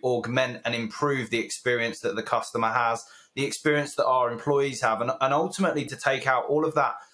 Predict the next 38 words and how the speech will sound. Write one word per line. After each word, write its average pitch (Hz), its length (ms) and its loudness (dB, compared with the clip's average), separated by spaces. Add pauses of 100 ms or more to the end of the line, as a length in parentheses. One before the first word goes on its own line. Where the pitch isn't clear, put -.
(280)
um, 123 280 -2
petty 160 360 -2
admin 127 480 2
that 113 120 2
they're 117 160 2
working 117 380 0
on 113 180 0
day 120 240 2
to 117 100 -12
day, 113 300 2
to 117 240 -6
minimise 139 640 2
that 123 140 2
as - 120 -6
much 180 260 0
as 170 80 -12
possible 120 520 -4 (220)
so - 100 -8
that 139 60 -2
we've 143 120 0
got 147 140 2
insurance 151 480 -2
people 143 600 -2 (500)
providing 135 500 2
insurance 123 540 -2
advice, 113 720 -2 (280)
giving 147 280 2
customers 135 540 0
the 123 100 0
support 151 560 0
that 135 140 0
they 127 140 2
want 123 360 0
and 123 200 0
not 135 260 2 (280)
wasting, 123 760 -2
you 117 100 -2
know, 113 200 2